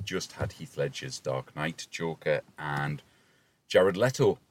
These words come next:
playing the Joker in Suicide Squad, and obviously on the back of Jack Nicholson's show-stealing performance as Joker in the nineteen eighty-nine Batman,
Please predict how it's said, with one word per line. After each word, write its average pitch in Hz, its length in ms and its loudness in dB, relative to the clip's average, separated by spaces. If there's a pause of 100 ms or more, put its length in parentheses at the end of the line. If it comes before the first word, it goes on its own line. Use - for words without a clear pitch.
playing 85 180 2
the 78 60 -4
Joker 80 300 0
in 76 220 -6
Suicide 73 580 -6
Squad, 67 300 -6
and 76 160 -8
obviously 76 280 -6
on 71 120 -4
the 69 60 -10
back - 260 -10
of 69 100 -12
Jack - 240 -8
Nicholson's 82 640 -8 (180)
show-stealing 80 960 2
performance 71 540 -8
as 67 80 -14
Joker 71 420 -8
in 69 360 -10
the 64 80 -14
nineteen 71 320 -12
eighty-nine 67 360 -12
Batman, 69 380 -10